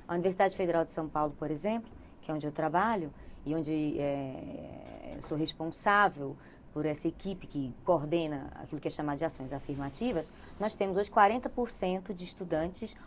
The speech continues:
oriundos da escola pública. Então, na verdade, é, o que que significa? Ela é tímida,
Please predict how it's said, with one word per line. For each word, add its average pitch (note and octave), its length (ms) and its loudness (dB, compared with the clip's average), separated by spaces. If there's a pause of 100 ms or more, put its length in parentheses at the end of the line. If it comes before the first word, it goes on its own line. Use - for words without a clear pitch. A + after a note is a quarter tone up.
oriundos A3+ 400 6
da A3+ 100 2
escola A3 320 6
pública. E3 420 0 (1500)
Então, F#3 280 6
na A3 100 6
verdade, G3 920 8
é, D3+ 160 6
o - 20 2
que C#4 160 6
que - 80 -2
significa? F#3 480 0
Ela F3 100 10
é F#3 40 4
tímida, D#4+ 520 4